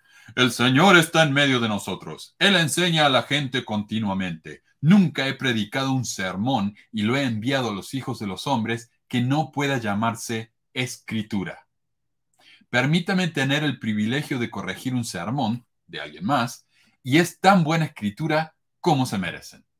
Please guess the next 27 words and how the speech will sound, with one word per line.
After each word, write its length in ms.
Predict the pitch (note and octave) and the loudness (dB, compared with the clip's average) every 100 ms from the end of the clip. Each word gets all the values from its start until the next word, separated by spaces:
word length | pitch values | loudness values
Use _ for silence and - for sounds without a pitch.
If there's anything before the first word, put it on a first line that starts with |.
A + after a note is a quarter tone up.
| _ _ _ _ | _ _ _ _
Este 220 | D3+ - | -6 -6
pueblo 400 | - C#3+ C#3+ C#3+ - | -6 -4 -2 -4 -2
tiene 220 | C#3 C3 | 0 0
los 200 | G#2 - | -2 -4
oráculos 500 | G2 B2+ - A#2 G2 | -4 -4 -2 -4 -4
de 140 | E2+ | -10
Dios 360 | F2+ C3 C#3+ - _ _ | -6 -4 -4 -8 _ _
continuamente". 920 | - G#2+ G2+ B2+ A#2 G2 D#2+ - - _ - _ | -4 -2 -2 0 0 -2 -6 -12 -20 _ -20 _
Entonces, 380 | B2+ E3 D3 C3 | -4 -2 -2 -2
si 100 | D3 | 0
yo 140 | G3 | 2
enseño 420 | G#3+ - G3+ G#3+ | 2 2 2 6
algo 480 | G3+ C3+ C#3 G3 - _ _ _ | 6 4 0 -4 -8 _ _ _
y 60 | G#2 | -10
está 240 | - D#3 | -2 0
mal, 280 | F3+ F3 E3 | 2 2 -2
él 120 | B2 C3 | -4 0
viene, 260 | C3+ C3+ | 0 0
me 100 | C3+ | -2
lo 120 | G2 F#2+ | -4 -4
corrige, 420 | A2+ D#3 D#3+ D#3+ | -2 -2 -4 -6
y 120 | D3+ | -2
ahora 200 | G#2 A2+ | -2 0
que 80 | A#2 | -2
él 80 | B2 | -2
lo 100 | B2+ | -2
corrigió, 540 | B2 B2 C3+ E3+ - | -4 -6 -4 -6 -8